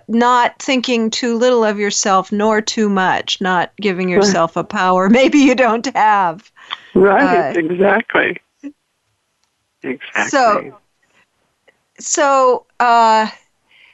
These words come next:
Speaker 1: I get the idea from everything that I've, that I've read that you truly believe that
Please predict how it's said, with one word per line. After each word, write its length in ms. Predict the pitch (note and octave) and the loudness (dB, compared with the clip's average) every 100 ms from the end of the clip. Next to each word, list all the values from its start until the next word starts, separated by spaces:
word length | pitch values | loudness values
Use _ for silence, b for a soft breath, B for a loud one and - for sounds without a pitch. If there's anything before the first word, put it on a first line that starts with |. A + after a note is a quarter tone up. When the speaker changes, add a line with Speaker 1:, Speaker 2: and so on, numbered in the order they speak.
| b _ _ _ | b _ _ _
Speaker 1:
I 300 | B3 C#4+ G4 | 0 2 2
get 260 | F#4+ F4 F4 | 0 -2 -2
the 140 | D#4+ | -2
idea 840 | C#4 B3 A#3 A3 G#3 G3 G3 G3+ G3 _ _ _ _ _ _ _ _ _ _ _ _ _ _ _ _ | -2 -2 -4 -6 -2 0 -2 -4 -10 _ _ _ _ _ _ _ _ _ _ _ _ _ _ _ _
from 360 | _ A#3+ A3+ A3 | _ -4 -4 -2
everything 840 | - A#3 A#3 A#3 - A3 G3 F#3+ G3 | -2 0 0 -2 -4 -4 -4 -6 -8
that 160 | G3 G3 | -6 -2
I've, 400 | F#3 F#3 F#3+ - _ _ - | -2 -2 -6 -16 _ _ -10
that 180 | G#3 G3 | -6 -4
I've 220 | F3+ G#3 | -4 -2
read 540 | C4 C4+ A3 G3+ G#3 b b b b b _ _ | 0 0 0 -2 -6 b b b b b _ _
that 320 | A#3 G#3+ G#3+ A#3 | -2 0 0 -2
you 480 | B3+ B3 A#3+ A3+ - | 0 2 2 0 -10
truly 520 | - - D4+ D#4 D#4 C#4+ | -12 -8 -4 -2 -2 0
believe 840 | B3+ B3+ A#3 A#3 A3 A3 G#3+ - | 0 0 0 2 2 0 -2 -6
that 500 | G#3 G3+ G3 G3 - | -4 -2 0 -2 -4